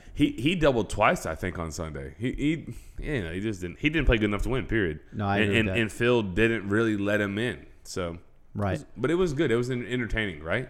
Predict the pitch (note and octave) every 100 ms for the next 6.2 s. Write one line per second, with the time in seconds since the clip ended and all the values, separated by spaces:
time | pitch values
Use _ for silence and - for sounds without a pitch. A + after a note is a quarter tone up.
0 | - G#2+ F#2 C#3 A3+ A2+ A2 D3 A#3+ B2+
1 | G#2 A2 C3+ G#2+ G2 F#2+ - F2 - -
2 | - B2 C3 B2 C3 A#2+ A2 G2+ F#2 A2
3 | G#2 G2+ F#2 - - - G2 F#2+ F#2 F2
4 | F2 F#2 - - - - - - - G2
5 | F#2+ - A2 G2+ F#2+ D#2+ F2 E2+ D#2 D2+
6 | C#2+